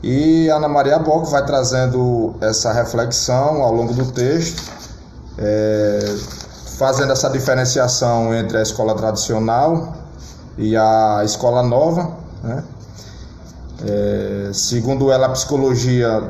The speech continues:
ela não tinha nenhuma serventia, porque a escola tradicional, que durou até o, o início do século vinte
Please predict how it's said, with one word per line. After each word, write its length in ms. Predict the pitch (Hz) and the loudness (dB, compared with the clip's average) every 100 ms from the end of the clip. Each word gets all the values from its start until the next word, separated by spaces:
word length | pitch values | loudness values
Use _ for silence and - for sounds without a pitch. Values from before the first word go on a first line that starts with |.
| - - | -6 -2
ela 220 | 113 117 | 0 2
não 280 | 120 123 117 | 2 2 0
tinha 220 | 127 127 | 0 2
nenhuma 220 | 123 127 | 2 2
serventia, 680 | 123 120 123 123 123 117 110 | 2 2 0 -2 0 0 0
porque 300 | 95 110 120 | 0 -2 0
a 40 | |
escola 280 | 110 127 120 | 0 0 0
tradicional, 880 | - 117 101 123 117 107 101 98 - - - - - - - | 2 0 0 -2 0 2 0 -2 -10 -16 -18 -18 -18 -16 -6
que 120 | 120 | -2
durou 300 | 123 123 120 | 0 2 2
até 260 | - 131 135 | 2 4 4
o, 560 | 135 131 123 117 117 | 4 2 2 0 0
o 80 | 120 | 2
início 260 | 120 120 120 | 2 0 0
do 80 | |
século 400 | 113 120 110 120 | -2 0 0 0
vinte 400 | 104 110 101 - | 0 0 -2 -6